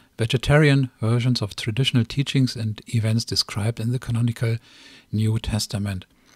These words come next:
Ähm, das Ganze ist jetzt hier auf Englisch. Ich, ähm, hab das auch in einer übersetzten Fassung, die ich jetzt gleich zeige. Wer das aber im Original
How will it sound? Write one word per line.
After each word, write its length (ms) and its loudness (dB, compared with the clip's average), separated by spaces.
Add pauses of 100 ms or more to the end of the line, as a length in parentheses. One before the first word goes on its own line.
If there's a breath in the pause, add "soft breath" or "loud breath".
(920 loud breath)
Ähm, 380 4
das 160 -6
Ganze 300 0
ist 100 -6
jetzt 140 -6
hier 140 0
auf 100 -4
Englisch. 420 4
Ich, 300 -10
ähm, 400 -2
hab 160 -6
das 260 -4 (360 loud breath)
auch 200 -4
in 100 0
einer 360 -2
übersetzten 960 0 (480)
Fassung, 580 2
die 80 0
ich 100 -4
jetzt 160 -4
gleich 280 -2
zeige. 420 0
Wer 100 0
das 220 -2
aber 180 -4
im 80 -4
Original 540 -2